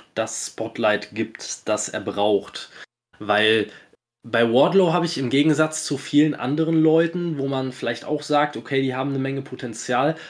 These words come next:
bei Wardlow hab ich das Gefühl, man hat einen klaren Plan, den man verfolgt hat, seit langer, langer Zeit hat man diesen Plan verfolgt und hat auf den richtigen Zeitpunkt gewartet, um den Plan quasi zu vollenden.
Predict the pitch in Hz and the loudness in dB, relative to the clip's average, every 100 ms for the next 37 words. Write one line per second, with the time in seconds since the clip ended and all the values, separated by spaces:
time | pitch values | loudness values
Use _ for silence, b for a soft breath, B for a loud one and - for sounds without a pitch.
0 | - 113 113 180 180 165 165 - 160 156 | -6 0 2 4 4 2 0 -2 -4 -4
1 | - 165 156 147 - 151 143 135 151 147 | -2 0 0 -2 -6 -4 -2 -2 -2 -2
2 | 131 - 139 107 90 - b _ _ 127 | -4 -4 -2 -2 -4 -14 b _ _ 0
3 | 120 - 131 - 160 165 160 - 101 - | 0 0 -4 0 2 4 2 -4 -6 -6
4 | - _ - 113 120 117 139 165 151 151 | -14 _ -8 -2 -2 0 0 2 4 4
5 | 147 143 - 143 139 143 127 131 127 - | 0 -2 -2 -2 -2 -6 -6 -6 -8 -2
6 | 143 156 127 - 123 123 123 123 117 - | -2 -2 -6 -6 -6 -8 -8 -8 -8 -4
7 | 127 117 135 - 147 139 - - 135 139 | -2 2 0 0 -2 -2 -4 -2 -2 -2
8 | - 107 - 98 101 92 - 117 - B | -6 -6 -6 -4 0 0 -2 -8 -10 B
9 | B _ _ _ _ 131 131 135 131 - | B _ _ _ _ 2 4 4 0 0
10 | 139 127 - 131 123 131 - 120 123 123 | 0 0 0 2 2 2 0 2 2 2
11 | 120 120 - - - - - 120 110 117 | 2 0 -4 -8 -8 -4 -2 -2 -2 -4
12 | 120 101 90 | -6 -8 -12